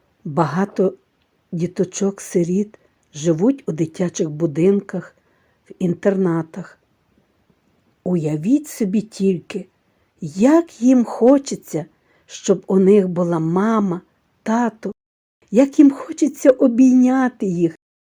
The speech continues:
пригорнутися, так, як робите це ви. У мене і у вас є дім, є дах над головою. А скільки дітей залишилось без рідного дому? Вони зруйновані.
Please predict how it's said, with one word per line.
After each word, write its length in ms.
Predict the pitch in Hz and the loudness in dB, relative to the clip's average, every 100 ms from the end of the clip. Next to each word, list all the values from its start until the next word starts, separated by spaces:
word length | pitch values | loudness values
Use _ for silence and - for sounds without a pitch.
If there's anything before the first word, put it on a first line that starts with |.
| _ | _
пригорнутися, 1160 | - 277 254 294 277 277 302 302 285 208 - 170 - _ _ _ | 4 4 6 6 10 10 10 8 4 -2 -2 -8 -8 _ _ _
так, 280 | 214 208 220 | -6 -2 -2
як 180 | 208 208 | -2 -2
робите 440 | 214 202 202 220 | -4 -4 -8 -8
це 260 | - 208 185 | -8 -6 -4
ви. 280 | 175 170 - _ _ _ _ _ _ _ _ - | -4 -4 -8 _ _ _ _ _ _ _ _ -8
У 120 | 180 | -4
мене 460 | 165 175 240 262 208 - | -2 -2 0 0 -2 -2
і 120 | 175 | 0
у 140 | 160 | 0
вас 520 | 160 170 190 247 - _ _ - | -2 -6 -8 -10 -18 _ _ -14
є 300 | 165 156 214 | -6 0 0
дім, 460 | 202 151 175 180 - _ _ _ - | 0 -4 -2 -4 -6 _ _ _ -14
є 260 | 156 160 202 | 0 4 4
дах 440 | 180 151 156 - | 2 -4 -6 -2
над 180 | 196 196 | 0 0
головою. 720 | 208 185 185 170 185 175 185 - _ _ _ _ - | 0 0 -2 -2 -2 -2 -6 -14 _ _ _ _ -12
А 140 | 170 | -8
скільки 680 | 160 - - 302 311 311 226 | -8 -12 2 4 4 2 -4
дітей 580 | 180 190 - 220 247 240 _ _ - | 0 -2 0 -2 -2 -4 _ _ -12
залишилось 800 | 151 180 175 - - 180 185 165 | 0 0 0 -2 -4 -2 -2 -2
без 280 | 170 170 160 | -2 0 0
рідного 520 | 190 220 202 180 180 | -4 -2 -2 -2 -2
дому? 440 | 156 165 160 170 - _ _ _ _ _ _ _ | -2 -2 -2 -4 -12 _ _ _ _ _ _ _
Вони 300 | 151 170 170 | -4 2 2
зруйновані. 840 | 160 165 170 165 156 156 160 170 | 2 0 0 0 -2 -4 -8 -8